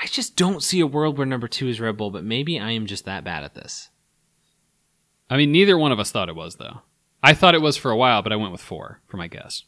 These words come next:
Speaker 1: So neither of us thought it was. I thought it was, is what you just said. Okay, awesome.
Speaker 2: Well, I'm just
Speaker 1: No,
Speaker 2: hedging,
Speaker 1: no, I
Speaker 2: so
Speaker 1: just
Speaker 2: I,
Speaker 1: wanted to quickly
Speaker 2: so
Speaker 1: recap what you just
Speaker 2: even
Speaker 1: said.
Speaker 2: if I get it wrong, I kind of got it
Speaker 1: <laughs>
Speaker 2: right. That's what I'm doing.
Speaker 1: I thought they were all, all of them for
Speaker 2: <laughs>
Speaker 1: even a moment, so.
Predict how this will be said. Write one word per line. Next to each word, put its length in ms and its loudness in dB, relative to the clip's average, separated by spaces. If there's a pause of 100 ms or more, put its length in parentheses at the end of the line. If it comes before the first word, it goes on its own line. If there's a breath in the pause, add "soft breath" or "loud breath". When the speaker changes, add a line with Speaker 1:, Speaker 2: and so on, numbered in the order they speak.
Speaker 1:
So 320 -14
neither 260 -2
of 60 -2
us 140 -2
thought 180 2
it 60 -4
was. 400 -2
I 120 -4
thought 200 -2
it 80 -4
was, 340 -8
is 240 -8
what 100 -4
you 100 -4
just 200 -8
said. 240 -10
Okay, 280 -10
awesome. 340 -4 (540 loud breath)
Speaker 2:
Well, 140 10
I'm 160 8
just 200 2
Speaker 1:
No, 180 12
Speaker 2:
hedging, 60 12
Speaker 1:
no, 140 12
I 160 12
Speaker 2:
so 100 8
Speaker 1:
just 120 10
Speaker 2:
I, 40 8
Speaker 1:
wanted 200 8
to 80 6
quickly 420 4
Speaker 2:
so 160 8
Speaker 1:
recap 280 4
what 120 2
you 100 -4
just 160 6
Speaker 2:
even 140 6
Speaker 1:
said. 80 8
Speaker 2:
if 100 4
I 80 10
get 160 6
it 60 2
wrong, 280 2
I 60 2
kind 500 0
of 80 2
got 200 2
it 80 -2
Speaker 1:
<laughs> 20 -8
Speaker 2:
right. 380 -2
That's 280 6
what 80 4
I'm 140 4
doing. 160 0
Speaker 1:
I 100 -2
thought 160 0
they 100 4
were 120 10
all, 200 12
all 280 12
of 100 4
them 220 -2
for 260 2
Speaker 2:
<laughs> 0 -
Speaker 1:
even 320 2
a 40 4
moment, 480 0
so. 260 -8